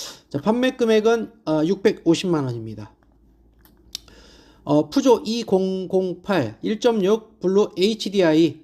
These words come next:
어, 펠린 모델입니다. 십육 년식 육만 킬로밖에 주행하지 않은 차량, 육백오십만 원이고요. 깔끔한 흰색으로 되어 있습니다. 연비가 굉장히 좋고요.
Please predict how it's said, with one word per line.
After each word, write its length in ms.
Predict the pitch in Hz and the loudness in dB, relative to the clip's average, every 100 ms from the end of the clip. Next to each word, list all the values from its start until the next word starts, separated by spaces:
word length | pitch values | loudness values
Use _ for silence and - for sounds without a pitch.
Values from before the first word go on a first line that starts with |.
| _ | _
어, 220 | - 131 | -12 -10
펠린 360 | - 226 233 220 | -4 -4 -2 -2
모델입니다. 580 | 165 147 135 127 123 123 - - _ | 0 0 0 -4 -8 -10 -14 -20 _
십육 360 | - 269 277 269 | -2 2 4 2
년식 460 | 262 247 220 190 | 2 0 -2 -2
육만 340 | 151 185 247 240 | 0 2 0 0
킬로밖에 600 | 202 180 165 156 180 175 | 0 2 0 -2 -2 0
주행하지 400 | 160 147 147 151 | 0 0 -2 -2
않은 180 | 131 127 | -4 -6
차량, 260 | 127 120 | -6 -4
육백오십만 640 | 143 156 170 143 147 131 | -2 2 2 2 0 -4
원이고요. 500 | 120 110 113 147 214 214 - - _ _ _ _ _ _ _ | -4 -8 -2 0 0 -4 -16 -20 _ _ _ _ _ _ _
깔끔한 460 | 185 214 240 220 | -6 -4 0 0
흰색으로 420 | 196 247 240 214 180 | 0 0 0 0 0
되어 180 | 143 | 0
있습니다. 520 | 131 139 120 117 117 147 | 0 -4 -8 -8 -4 2
연비가 320 | 160 196 240 | 2 4 2
굉장히 280 | 175 180 165 | 2 2 2
좋고요. 520 | 139 - 170 214 | 0 2 0 0